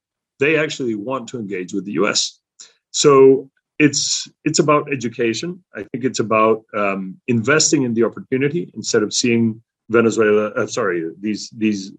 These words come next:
the region as a, as a threat. And just to finish, I'd like to sort of, because maybe there's some, maybe it's more useful to go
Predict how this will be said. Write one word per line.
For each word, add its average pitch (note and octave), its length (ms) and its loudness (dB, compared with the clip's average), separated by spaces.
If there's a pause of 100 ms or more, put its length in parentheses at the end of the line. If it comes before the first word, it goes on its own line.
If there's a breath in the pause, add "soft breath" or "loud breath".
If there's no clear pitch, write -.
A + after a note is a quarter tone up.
the A2 80 2
region A#2 340 4
as G2 140 -4
a, F#2 240 -4
as F#2+ 100 -12
a F#2 80 -6
threat. A#2+ 460 2 (760)
And D3+ 380 2 (340)
just F3+ 200 4
to D3+ 80 0
finish, C#3+ 460 0 (100)
I'd C3+ 120 0
like D3 200 2
to C3 100 -14
sort B2 160 -4
of, A2 120 -6 (280)
because G#2+ 240 -4
maybe A#2+ 260 -4
there's A2+ 220 -2
some, F#2+ 260 -10 (340)
maybe A2 300 4
it's - 340 0
more A2 180 2
useful A2+ 360 2
to - 120 -6
go G#2 340 2